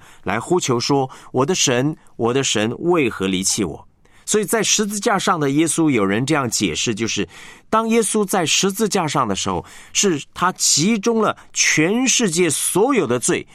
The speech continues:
他背负了世人所有的罪，所以在十字架上是一个充满罪恶、背负罪恶的一个人子耶稣。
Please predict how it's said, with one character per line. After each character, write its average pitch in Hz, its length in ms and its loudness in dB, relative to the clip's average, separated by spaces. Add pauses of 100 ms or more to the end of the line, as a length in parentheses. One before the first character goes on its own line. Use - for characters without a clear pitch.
(140)
他 190 100 -4 (140)
背 277 260 2
负 226 220 -2
了 151 140 2
世 214 260 0
人 165 160 0
所 202 400 0
有 160 100 2
的 104 140 0
罪， 113 260 -2 (340)
所 - 140 0
以 254 80 2
在 247 160 0
十 226 220 0
字 233 140 -6
架 226 180 0
上 185 260 0
是 180 200 -2
一 190 100 0
个 170 140 0
充 247 280 -4
满 123 220 0
罪 185 320 2
恶、 170 140 2
背 269 400 0
负 202 240 0
罪 208 420 2
恶 170 260 0 (320)
的 135 160 -2
一 135 200 -2
个 135 260 -2 (480)
人 147 340 2
子 82 340 0
耶 127 140 4
稣。 123 300 -4